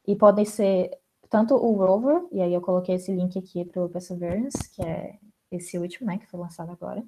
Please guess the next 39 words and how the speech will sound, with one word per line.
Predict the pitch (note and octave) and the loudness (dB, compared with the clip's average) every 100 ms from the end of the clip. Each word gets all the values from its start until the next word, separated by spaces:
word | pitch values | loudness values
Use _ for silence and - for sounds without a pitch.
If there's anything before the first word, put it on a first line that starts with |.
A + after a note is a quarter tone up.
| _ | _
em | F3+ | -8
dois | E3+ | -6
mil | F3 | -6
e | |
vinte, | F3 F3+ A3+ D#4 _ _ _ _ _ _ _ _ _ _ _ - | -8 -10 -10 -18 _ _ _ _ _ _ _ _ _ _ _ -4
e | F#3 | -2
fala | F3+ F#3 F3+ | 0 0 0
um | F3+ | -4
pouquinho | F#3 - F3 | -8 -8 -8
mais | E3+ F3 | -8 -12
aqui | F3 A3 C#4+ - _ | -12 -8 -10 -10 _
sobre | F3 E3+ | -8 -8
esse | E3 - | -8 -8
projeto, | F3+ F3 F#3+ A3 D4+ _ _ _ _ _ | -10 -6 -8 -8 -14 _ _ _ _ _
e | G#3+ G#3+ A3+ B3 B3 | -2 2 2 2 2
também | C4 B3 | 2 2
podem | A#3 B3 | 0 0
ser | B3 | 0
robôs | A#3 A3+ A#3 | 2 2 2
modulares, | A#3 C4+ A3+ F#3 F3+ | 4 6 6 4 -2
que | F#3+ | -4
eu | |
coloquei | F#3 F#3 F#3 | 0 0 0
aqui | F#3 F#3 | -2 0
nessa | F#3 F#3 | -2 0
outra | F#3 F#3 A3+ | 0 0 -2
imagem. | A3+ E3 E3 F3+ | -2 -4 -6 -8
Esses | F3+ G3 | -8 -4
robôs | G#3 G3+ G#3 | 2 2 2
modulares, | G#3+ G#3+ G#3+ G#3 G#3 | 0 2 2 2 0
eles | G3+ G#3 | -2 0
podem | G#3+ G3+ | 0 0
ser | G#3 G3+ | -2 -4
tanto | G3+ A3 | -2 -2
pra | A3+ B3 | -2 -4
construção | B3 A#3 - B3 A3+ G#3+ | -2 -8 -8 -6 -2 -2
como | A3+ A3+ | -2 -2
pra | A3+ A3 | 0 -2
exploração. | A3 A3 A3 C4+ - E3+ | 0 0 0 0 -4 -10